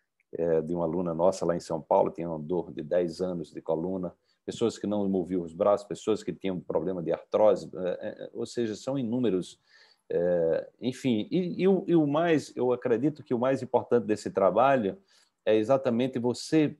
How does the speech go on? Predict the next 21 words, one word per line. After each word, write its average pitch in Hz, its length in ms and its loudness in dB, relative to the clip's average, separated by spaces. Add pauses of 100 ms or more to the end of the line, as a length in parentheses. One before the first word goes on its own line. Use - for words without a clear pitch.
perceber 123 580 0
que 127 180 -8
não 123 260 -4
dá 120 180 -2
mais 110 360 -4
pra 101 360 0 (320)
levar 98 360 4
uma 98 200 2
vida 98 480 -2 (120)
que 95 100 -6
não 98 180 -4
faça 110 340 -8
sentido. 87 600 -8 (480)
É 90 80 0
exatamente 104 500 -2
essa 123 220 -8
busca 117 500 -6
de 85 120 -4
você, 80 440 -10 (160)
é 95 60 -8
vo-, 101 160 -6